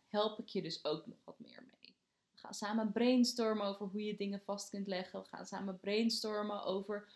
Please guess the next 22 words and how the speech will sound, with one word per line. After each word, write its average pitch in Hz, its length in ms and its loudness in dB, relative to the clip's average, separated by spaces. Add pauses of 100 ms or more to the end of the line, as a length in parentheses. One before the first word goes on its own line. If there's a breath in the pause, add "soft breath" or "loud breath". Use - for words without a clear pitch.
(140 loud breath)
welke 240 340 4
plekken 240 400 2
er 240 120 -2
allemaal 214 320 -2
zijn 208 320 -2
in 202 120 -4
je 196 100 -4
huis. - 580 -14 (300)
En 262 240 2
ook 233 240 2 (200)
heel 220 520 4
duidelijk 190 520 2
samen 190 580 -4
een 214 320 0
doel 196 340 2
formuleren. - 680 -10 (440)
Want 185 200 -16
dat 285 460 -4 (300)
is - 100 -12
de 170 160 -4
volgende, - 720 -2 (160)
laatste, 180 880 -2